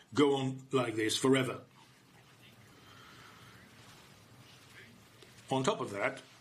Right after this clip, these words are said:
the U K, as you know, have refused to extend the transition period, in other words, to allow for more time for negotiations.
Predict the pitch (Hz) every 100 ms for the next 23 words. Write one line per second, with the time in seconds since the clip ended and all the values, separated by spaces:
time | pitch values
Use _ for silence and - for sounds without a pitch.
0 | - 127 123 131 151 151 110 117 120 117
1 | 120 131 107 104 117 117 113 104 120 120
2 | 135 139 131 127 - - - - - 131
3 | 120 - 135 123 123 139 131 170 - 120
4 | - 120 107 101 120 113 117 110 - 120
5 | 120 123 120 127 123 127 123 123 117 117
6 | 123 123 123 160 131 120 101 -